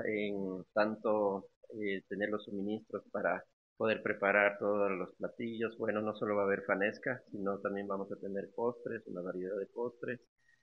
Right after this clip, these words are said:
Eh, y cada uno, como digo, pues tiene su propio sabor, se puede decir.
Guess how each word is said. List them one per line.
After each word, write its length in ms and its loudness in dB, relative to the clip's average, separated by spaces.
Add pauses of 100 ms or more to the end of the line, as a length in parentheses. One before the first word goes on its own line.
(140)
Eh, 680 4
y 600 -2
cada 260 6
uno, 280 2
como 240 0
digo, 460 0
pues 400 0
tiene 220 0
su 340 -8
propio 720 2
sabor, 420 2
se 100 0
puede 320 6
decir. 420 2